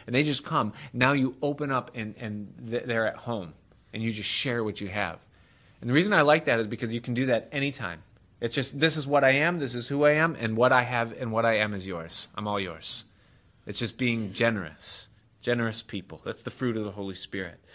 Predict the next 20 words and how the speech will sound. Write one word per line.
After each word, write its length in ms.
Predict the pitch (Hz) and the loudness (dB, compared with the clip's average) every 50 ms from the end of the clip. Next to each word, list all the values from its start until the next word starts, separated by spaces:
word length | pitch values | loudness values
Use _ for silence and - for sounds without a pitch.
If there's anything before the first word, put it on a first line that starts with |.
| - - - - - 139 | -20 -20 -20 -14 -8 -6
I'm 80 | 151 | -2
so 120 | - 214 190 | 0 0 0
glad 320 | 147 151 151 143 135 123 | 2 4 4 4 4 4
God 240 | 127 120 120 123 120 | 4 4 6 6 4
is 140 | 113 - - | 2 -2 -4
hospitable. 680 | 113 104 - - - 113 107 113 113 117 117 127 - _ _ _ _ _ _ _ _ _ _ _ _ _ _ _ _ _ _ _ _ _ | -6 -8 -8 -8 -4 -4 -2 -2 -2 -6 -8 -12 -14 _ _ _ _ _ _ _ _ _ _ _ _ _ _ _ _ _ _ _ _ _
He's 160 | - 117 113 131 | -10 -6 -6 -2
always 280 | 120 135 147 151 139 | 0 2 2 2 2
open 360 | 147 143 139 - - 127 110 101 | 0 0 -2 -2 -4 -6 -6 -6
to 180 | - 101 95 | -6 -6 -6
us. 340 | 92 85 - - - - - _ _ _ _ _ _ _ _ _ _ _ _ | -6 -6 -10 -20 -20 -20 -20 _ _ _ _ _ _ _ _ _ _ _ _
This 180 | - 139 135 170 | -6 -6 -4 -4
is 120 | 170 151 | -4 -4
the 80 | 156 147 | -4 -4
Holy 240 | 147 160 151 143 131 | -4 -2 -2 -2 -4
Spirit. 400 | - - - 113 90 71 - _ _ _ _ _ _ _ _ _ _ _ _ _ _ _ _ _ _ _ _ _ _ _ _ _ - - _ _ - - - - | -6 -8 -8 -8 -8 -8 -12 _ _ _ _ _ _ _ _ _ _ _ _ _ _ _ _ _ _ _ _ _ _ _ _ _ -20 -20 _ _ -20 -20 -16 -4
Verse 300 | 127 156 175 165 - - | 2 2 4 4 2 -2
fourteen, 800 | - 170 170 185 190 170 - 147 123 110 107 107 113 127 - _ _ _ _ _ _ _ _ - | -4 0 0 0 0 0 -4 -4 -4 -4 -4 -4 -6 -10 -12 _ _ _ _ _ _ _ _ -2
our 180 | - 131 131 - - | 0 2 2 2 4
attitude 800 | 143 151 170 180 180 165 - - 139 131 127 127 127 131 - | 4 4 4 4 0 -2 -2 -2 0 0 0 0 -2 -4 -10